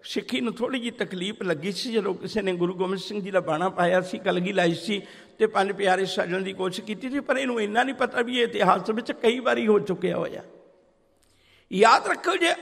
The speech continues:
ਅਵਤਾਰ ਸਿੰਘ ਨਿਰੰਕਾਰੀਆਂ ਵਿੱਚੋਂ ਉਹ ਹੋਇਆ ਜਿਹਨੇ ਸੱਤ ਪਿਆਰੇ ਸਾਜੇ ਸਨ।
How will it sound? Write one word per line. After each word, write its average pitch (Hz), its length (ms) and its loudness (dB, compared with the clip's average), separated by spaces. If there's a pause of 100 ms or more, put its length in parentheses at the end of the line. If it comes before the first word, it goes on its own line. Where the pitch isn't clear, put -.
ਅਵਤਾਰ 262 520 2
ਸਿੰਘ 320 320 0
ਨਿਰੰਕਾਰੀਆਂ 240 880 2
ਵਿੱਚੋਂ 339 300 0
ਉਹ 311 260 0
ਹੋਇਆ 196 440 0 (360)
ਜਿਹਨੇ 294 420 2
ਸੱਤ 247 480 0
ਪਿਆਰੇ 247 540 2
ਸਾਜੇ 185 420 0
ਸਨ। 147 280 -4